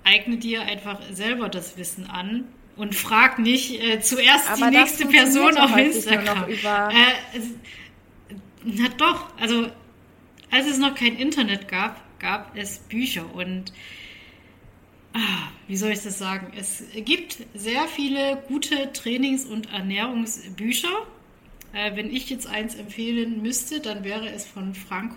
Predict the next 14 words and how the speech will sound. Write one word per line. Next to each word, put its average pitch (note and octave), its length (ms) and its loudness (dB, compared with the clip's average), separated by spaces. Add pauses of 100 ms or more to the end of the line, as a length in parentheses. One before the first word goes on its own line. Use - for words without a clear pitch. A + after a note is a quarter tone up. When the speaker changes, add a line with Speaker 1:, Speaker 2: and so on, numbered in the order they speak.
(100)
Speaker 1:
Holger G3+ 300 -10
Acker, D4+ 520 -6
an F#3+ 120 -12
alle G#3 200 -6
Frauen, G#3 380 -6
die B3 80 -2
da A3+ 120 -8
draußen, A#3 440 -8
äh, G3 80 -10
Training A3+ 360 0
und G#3 160 -6
Ernährung G3+ 360 -2
für G3 140 -8
Frauen. F#3 400 -6